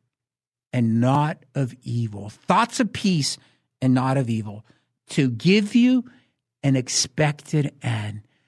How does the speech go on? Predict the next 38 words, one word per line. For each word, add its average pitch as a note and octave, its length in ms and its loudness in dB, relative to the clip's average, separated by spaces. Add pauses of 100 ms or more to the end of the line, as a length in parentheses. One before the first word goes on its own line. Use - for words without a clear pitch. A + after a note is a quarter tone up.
(200)
What E3 160 0
he's B3+ 240 2
saying F#3 340 2
is B2 140 2
that A#2+ 160 -4
he E3+ 360 0
has F3+ 220 0
something E3 560 0
for C3 320 -4
your - 160 0
life. A#2+ 560 -10 (1000)
You E3+ 240 6
may G#3+ 180 6
not F#3+ 240 6
see - 320 2
clearly E3+ 560 4
right F3 200 4
now, F3 200 4
but C3 140 0
he B2+ 80 4
has C#3 200 -2
something F3+ 640 0 (440)
for D3+ 260 -2
your D3+ 140 2
life. A2+ 380 -6
And C3 120 0
then E3+ 100 2
he E3 80 2
says, B2+ 360 0 (420)
"Then F3+ 640 2 (200)
shall D3+ 280 2
you C3+ 200 0
call D#3 340 0
upon F#3+ 500 2
me, A#2 260 -2 (800)
and C3+ 180 4
you D#3+ 160 4
shall, C3+ 480 -2